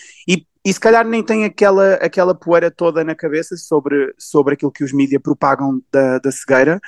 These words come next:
não é? De que eles até, até sabem fazer algumas coisas, e, hum, e acho que isso até pode, de alguma forma, por mais que não tenham esses pensamentos, pode haver ali algum constrangimento. E depois eu acho que isso varia, se calhar,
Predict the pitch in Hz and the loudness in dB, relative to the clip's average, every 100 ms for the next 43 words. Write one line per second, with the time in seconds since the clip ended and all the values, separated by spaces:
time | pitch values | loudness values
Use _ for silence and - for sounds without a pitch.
0 | - - - _ 139 139 147 170 147 139 | -20 -20 -20 _ 2 4 4 2 0 -6
1 | - 139 131 131 76 107 147 135 143 143 | -4 -4 -2 -4 -2 2 2 2 2 4
2 | 139 - 196 196 180 156 151 151 160 151 | 4 2 2 4 2 2 0 0 0 0
3 | 143 143 - 135 143 170 190 - - - | 0 -2 -2 -2 -2 -4 -10 -18 -20 -20
4 | _ _ 156 156 156 156 156 151 151 151 | _ _ -2 2 4 4 2 0 0 0
5 | 151 - _ _ _ - 165 160 - 175 | -2 -6 _ _ _ 0 4 4 0 -6
6 | 160 170 - - 165 151 160 156 - 160 | -2 2 2 4 2 2 0 0 0 0
7 | 160 156 160 - 170 170 170 - - - | 0 -4 -10 -2 -2 0 -6 -10 -20 -10
8 | 160 180 180 180 170 170 170 - - 165 | -2 -2 -2 -6 -4 -2 -2 -2 -4 -2
9 | - 160 170 185 - 170 165 170 165 160 | -2 0 0 -2 -2 0 0 0 -2 -2
10 | 160 156 156 156 165 156 143 127 131 147 | -4 -4 -8 -12 -14 -10 -8 -8 -8 0
11 | 156 156 151 - 151 - 131 147 143 147 | 4 4 4 -2 -14 -14 -2 2 4 2
12 | - 160 151 | 2 2 2